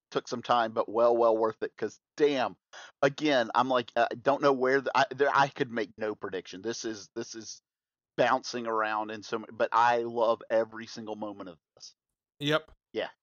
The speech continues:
Speaker 2: All right, let's talk about Champions number two and Miss Marvel number sixteen, starting with Champions.
Speaker 1: All right, so, um,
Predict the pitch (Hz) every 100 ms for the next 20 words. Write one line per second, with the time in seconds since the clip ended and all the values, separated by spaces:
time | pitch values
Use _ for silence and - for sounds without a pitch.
0 | _ _ 185 196 165 - 180 226 - -
1 | 240 240 226 214 214 - - 196 196 220
2 | 220 180 190 185 180 165 - 185 185 196
3 | 202 156 151 147 127 165 - 151 156 160
4 | 170 160 147 147 135 - 139 - - 131
5 | 120 107 104 - 151 143 143 127 - 131
6 | 104 104 87 - - - _ - 131 135
7 | 170 - - - 139 135 131 135 135 135
8 | 139